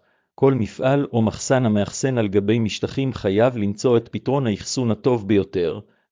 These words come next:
אשר יצליח להכיל את המשטחים ואת כל הציוד שעליהם בצורה הטובה ביותר. פתרון האחסון הטוב ביותר עבור משטחים הוא כמובן מדפים למשטחים.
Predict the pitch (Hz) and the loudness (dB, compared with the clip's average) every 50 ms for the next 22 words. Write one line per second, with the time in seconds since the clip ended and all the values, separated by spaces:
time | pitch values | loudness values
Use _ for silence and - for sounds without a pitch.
0 | _ _ 104 - - 113 107 107 107 107 - - 117 127 143 127 117 - 104 101 | _ _ -10 -6 -2 0 2 2 2 0 -2 -4 0 0 0 0 0 0 -2 -2
1 | 95 - 143 147 139 127 - 120 117 104 - - 113 - - 147 143 127 101 101 | 0 -2 -2 -2 -2 -2 0 -2 -2 -2 -2 -4 -6 -2 -2 -2 -2 2 2 2
2 | 101 - - - - 160 175 160 135 - - 131 127 131 123 - - - 104 98 | 2 2 -2 0 2 2 4 4 0 -2 -2 -2 -2 -2 -2 -2 0 0 0 2
3 | 95 98 107 120 117 107 - - - 104 110 117 120 123 120 - 113 95 95 113 | 2 0 -2 0 0 -2 -2 -2 -2 0 2 2 2 0 0 -2 -4 0 2 2
4 | 117 107 98 101 95 90 - - 85 67 62 60 60 - _ _ _ _ _ _ | 2 4 4 2 2 0 -2 -6 -6 -6 -6 -8 -10 -16 _ _ _ _ _ _
5 | _ _ _ _ _ _ _ _ _ _ _ _ _ _ _ _ - 104 - - | _ _ _ _ _ _ _ _ _ _ _ _ _ _ _ _ -8 -8 -4 0
6 | 123 156 185 175 196 196 175 - - - - 131 127 117 107 - - - 123 120 | 2 2 4 4 2 0 -2 -4 -8 -6 -2 0 0 0 0 0 2 2 2 2
7 | 110 110 104 98 95 - - 127 120 113 104 98 90 107 120 120 120 107 - - | 2 2 2 2 2 2 0 0 2 4 2 2 2 2 2 2 0 -2 -2 -2
8 | 117 - - 151 147 143 135 120 - - 120 117 104 90 92 98 85 76 71 62 | -4 -2 0 0 0 0 0 0 0 0 2 2 0 0 0 -2 -4 -4 -8 -12
9 | - - _ _ _ _ _ _ _ 107 107 104 123 117 - - 160 156 143 139 | -16 -20 _ _ _ _ _ _ _ -2 0 0 0 -2 0 -2 0 2 2 0
10 | 123 110 - - - 107 - - 92 69 62 57 | 0 0 -2 -2 -4 -4 -4 -4 -8 -8 -10 -12